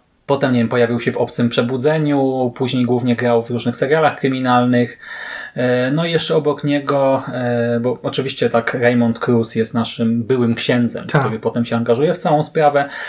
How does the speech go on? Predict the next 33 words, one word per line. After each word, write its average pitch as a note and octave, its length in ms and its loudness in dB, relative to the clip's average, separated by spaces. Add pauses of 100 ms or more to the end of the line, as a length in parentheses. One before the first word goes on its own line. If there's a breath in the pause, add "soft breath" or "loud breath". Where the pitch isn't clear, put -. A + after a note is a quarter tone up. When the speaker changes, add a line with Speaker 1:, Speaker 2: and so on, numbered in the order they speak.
Speaker 1:
Linda C3 320 2
Cardellini A#2 600 2
to A2 80 -2
jest - 240 -2
Anna, D3+ 460 2 (400 loud breath)
ta A#2 160 2
pracownica A#2+ 640 2
socjalna B2 760 2
i A2+ 60 2
matka A#2 320 0
dwójki A#2+ 340 -2
dzieci. G3+ 500 -2
I D#3+ 80 -4
jeszcze D#3+ 360 0
mamy B2+ 300 0
naszą A#2+ 260 2
meksykańską B2 920 0
samotną A#2 480 0
matkę, B2 520 0 (260 loud breath)
w - 60 -20
tej B2+ 240 2
roli A#2 260 2
Patricia A2+ 720 0
Velasquez, C#3+ 760 0 (440 loud breath)
e, A#2+ 300 0
którą C3+ 320 0
też C#3+ 160 0
możecie B2+ 340 0
kojarzyć, D3+ 540 0
bo B2+ 160 0
grała C3+ 640 2
Aung C#3+ 260 0
Sunamun C3+ 540 0